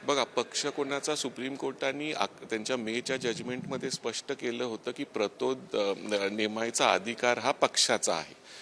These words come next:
आता त्यावेळेस पक्षप्रमुख उद्धव ठाकरे होते असं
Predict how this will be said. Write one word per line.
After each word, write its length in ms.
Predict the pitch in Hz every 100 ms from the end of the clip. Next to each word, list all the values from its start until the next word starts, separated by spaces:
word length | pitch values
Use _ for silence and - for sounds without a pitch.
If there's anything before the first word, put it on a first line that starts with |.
| -
आता 160 | - 127
त्यावेळेस 460 | 123 120 123 135 -
पक्षप्रमुख 640 | 131 - 135 135 127 143 143
उद्धव 320 | 120 117 135
ठाकरे 560 | 135 123 - 135 135 143 - - - -
होते 360 | 131 127 101 -
असं 340 | 104 - 123